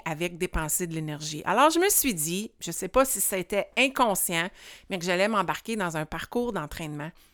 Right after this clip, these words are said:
que j'allais commencer à m'entraîner à tous les jours. Euh, puis ça a commencé avec vingt et un jours. Un programme de vingt et un jours, c'était sept jours semaine, là, attention, je prône le repos et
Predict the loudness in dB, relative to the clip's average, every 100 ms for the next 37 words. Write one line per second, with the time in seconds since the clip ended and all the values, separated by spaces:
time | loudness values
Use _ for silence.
0 | _ -10 -6 -4 -2 -2 -4 -8 -20 -20
1 | -18 0 2 4 2 2 0 -4 -6 -6
2 | -4 -4 -6 -6 -6 -6 -8 -8 -6 -4
3 | -4 -4 -6 -10 -16 -18 -20 -20 _ -10
4 | -8 -8 -8 -4 -2 -2 -2 -4 -4 -4
5 | -4 -4 -6 -4 -4 -4 -4 -4 -6 -8
6 | -10 -16 -16 -12 -10 -6 -2 -2 -4 -4
7 | -6 -6 -4 -4 -4 -4 -4 -4 -6 -6
8 | -2 0 0 -2 0 0 2 2 2 4
9 | 4 2 2 0 0 0 0 0 -2 -2
10 | -2 -2 0 0 0 0 -2 -2 2 4
11 | 4 2 0 -2